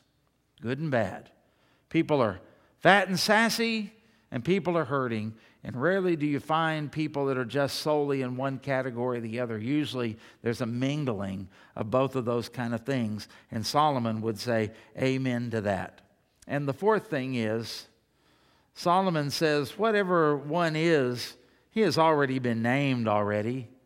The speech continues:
What does that mean? It means this, your life is not all that unique.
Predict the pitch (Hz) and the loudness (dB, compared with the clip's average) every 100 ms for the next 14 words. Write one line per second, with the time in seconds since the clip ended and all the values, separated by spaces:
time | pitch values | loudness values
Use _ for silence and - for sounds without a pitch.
0 | _ _ _ _ _ 269 214 226 - 185 | _ _ _ _ _ -2 0 0 -2 -4
1 | 156 - _ _ _ - 151 180 170 123 | -6 -16 _ _ _ -12 -6 -4 -4 -2
2 | 165 147 - 151 156 151 170 151 127 117 | -2 -2 -2 -2 0 0 0 -2 -6 -2
3 | 147 151 147 143 143 135 147 143 113 98 | -2 0 0 2 0 -2 -4 -2 -4 -4